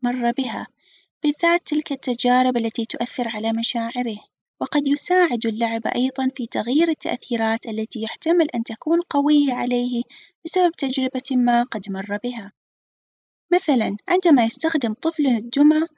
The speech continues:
ليعيد تمثيل سيناريو ترك أمه له عند باب المدرسة وانفصالها عنه لساعات المدرسة، أو تمثيل تجربة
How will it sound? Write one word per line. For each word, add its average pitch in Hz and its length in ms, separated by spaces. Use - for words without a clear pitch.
ليعيد 277 500
تمثيل 277 500
سيناريو 247 600
ترك 254 480
أمه 269 440
له 247 320
عند 208 200
باب 247 340
المدرسة 254 640
وانفصالها 262 880
عنه 240 320
لساعات 214 580
المدرسة، 196 640
أو 359 120
تمثيل 285 480
تجربة 254 460